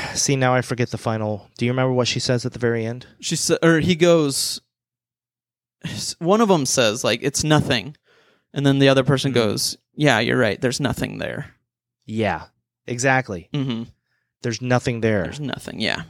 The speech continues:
Speaker 1: But what Cl-, what Beth is saying is that she can see that nothing is still sitting in the boat.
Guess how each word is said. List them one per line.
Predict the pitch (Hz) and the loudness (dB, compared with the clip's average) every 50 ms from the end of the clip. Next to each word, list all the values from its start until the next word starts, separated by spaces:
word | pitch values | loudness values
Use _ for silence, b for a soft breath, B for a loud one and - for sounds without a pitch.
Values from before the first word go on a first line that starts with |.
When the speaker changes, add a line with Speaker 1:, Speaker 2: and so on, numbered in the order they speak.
| _ _ _ _ _ _ _ _ _ _ | _ _ _ _ _ _ _ _ _ _
Speaker 1:
But | - 123 110 | 0 2 2
what | 104 113 117 110 - - | 2 0 0 0 0 -6
Cl-, | - 135 127 - | -10 -12 -10 -8
what | - 117 120 113 110 107 | -2 0 0 0 0 2
Beth | - 135 156 175 - | 4 4 4 4 2
is | 139 120 | 2 0
saying | - - - 113 98 92 87 92 107 107 _ _ _ _ _ _ _ _ _ _ _ _ _ _ _ | 2 2 0 -2 -2 -4 -6 -8 -12 -16 _ _ _ _ _ _ _ _ _ _ _ _ _ _ _
is | 117 110 117 | -4 0 0
that | 117 107 - | 0 2 2
she | - - - 139 | 2 2 2 2
can | 131 143 120 | 0 -2 0
see | - - - 160 156 151 135 | 0 2 2 4 4 4 4
that | 117 123 - - | 2 0 -2 -2
nothing | 123 123 127 131 131 - 127 117 113 | -2 2 2 2 2 2 -2 0 0
is | 107 - | 0 0
still | - - - 127 117 107 | 0 0 2 0 0 2
sitting | - - 123 107 110 107 | 2 0 0 0 -2 -4
in | 107 101 | -6 -6
the | 98 92 | -6 -6
boat. | 90 104 98 85 - | -4 -2 -2 -2 -4